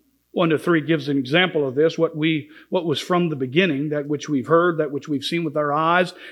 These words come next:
that which we've touched with our hands concerning the, the, the word of life, that the life was made manifest.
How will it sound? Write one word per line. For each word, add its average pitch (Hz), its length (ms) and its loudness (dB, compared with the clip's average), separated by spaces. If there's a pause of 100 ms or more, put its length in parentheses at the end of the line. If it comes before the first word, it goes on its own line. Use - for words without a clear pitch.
(100)
that 156 140 4
which 160 200 0
we've 139 200 -2
touched 190 220 2
with 175 100 -4
our 147 120 0
hands 180 320 0
concerning 175 680 -2 (200)
the, 151 280 -2
the, 156 200 -2
the 147 140 0
word 180 420 6
of 147 220 -4
life, 196 600 0 (680)
that 175 180 2
the 180 80 4
life 180 360 4
was 185 180 2
made 190 300 4
manifest. 208 840 -2